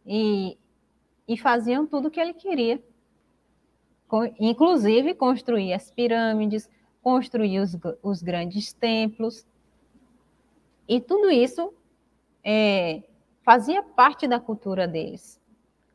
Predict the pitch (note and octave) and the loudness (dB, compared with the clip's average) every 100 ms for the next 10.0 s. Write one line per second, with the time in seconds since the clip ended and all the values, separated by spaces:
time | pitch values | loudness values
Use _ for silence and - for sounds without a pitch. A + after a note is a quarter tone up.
0 | _ - A3+ B3+ C#4 - A3+ A#3+ B3+ G#3+ | _ -2 0 0 -2 2 2 2 -4 0
1 | G#3+ A3+ - - _ _ - A3+ C4+ - | 2 2 -2 -16 _ _ -4 -2 -2 -6
2 | B3 A#3+ B3 B3+ - D4+ B3 C4+ F4+ - | -6 -2 -2 -4 -2 2 2 2 -2 -4
3 | C4+ D4+ D#4+ D4+ - C4+ G#3 G#3+ A#3+ B3 | -4 0 0 0 2 4 4 2 0 0
4 | C4+ C4+ C4+ C4 D#4+ D#4 A#3+ F3 F3 F#3+ | 0 -2 -4 -2 -4 -2 2 2 2 -6
5 | - _ _ _ _ _ _ _ _ _ | -14 _ _ _ _ _ _ _ _ _
6 | _ _ _ _ _ _ _ _ _ - | _ _ _ _ _ _ _ _ _ -2
7 | G#4 F4+ D#4 - - F4 F4+ F#4+ F4+ D#4+ | 0 2 0 -4 -4 -2 0 -2 0 0
8 | D#4+ D4+ B3+ - A3+ A#3 D#4 - _ _ | 0 -2 -2 -4 -2 -2 -2 -12 _ _
9 | _ _ _ - A#3+ D4 F#3 E3+ - F#3 | _ _ _ -8 -4 2 2 0 -8 -18